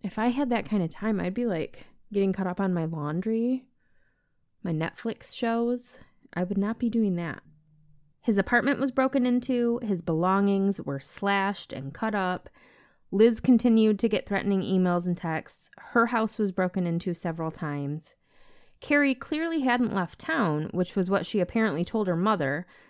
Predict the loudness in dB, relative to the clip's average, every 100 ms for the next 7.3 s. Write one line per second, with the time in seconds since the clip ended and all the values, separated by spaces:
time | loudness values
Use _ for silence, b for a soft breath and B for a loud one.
0 | -4 -2 0 -2 0 0 2 0 0 0
1 | 2 0 2 0 2 0 0 -4 -2 -2
2 | -2 -4 -8 -6 -2 -2 0 0 0 -2
3 | -2 -4 -6 -4 -2 0 2 2 0 -2
4 | -4 -4 -2 -2 -2 -6 -6 -6 -6 -8
5 | -14 _ _ _ _ _ -2 0 0 0
6 | -2 -4 0 0 0 -2 -4 -2 -2 -2
7 | -4 -8